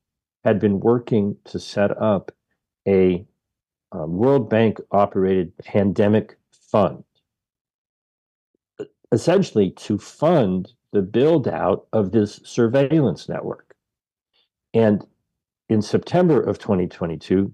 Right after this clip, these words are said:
they knew that they had pretty much put it together. And so in November, the health minister said to all the business leaders, and I,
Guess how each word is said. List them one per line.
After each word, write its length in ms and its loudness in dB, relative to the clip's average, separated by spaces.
they 160 2
knew 300 4
that 180 0
they 140 0
had 160 -2
pretty 180 2
much 280 -2
put 140 -2
it 120 -4
together. 560 0
And 120 -2
so 240 0
in 180 2
November, 720 0
the 80 -4
health 320 0
minister 580 -2
said 560 -2
to 160 -4
all 100 2
the 120 -4
business 500 -4
leaders, 520 -8
and 140 -2
I, 140 2